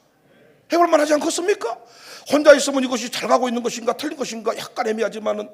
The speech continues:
함께 들어갑니다. 이번 미국도요, 여러분들이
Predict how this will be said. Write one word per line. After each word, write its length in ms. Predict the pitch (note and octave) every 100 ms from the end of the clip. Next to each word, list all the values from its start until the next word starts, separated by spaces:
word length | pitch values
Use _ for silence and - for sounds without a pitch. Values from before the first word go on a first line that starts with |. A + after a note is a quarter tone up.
| - _
함께 380 | - - - -
들어갑니다. 580 | A4+ G#4+ - - - _ _ _ -
이번 240 | B3 C#4
미국도요, 440 | D4 D#4 - C#4+ C4+
여러분들이 520 | A3 C#4 C4 D4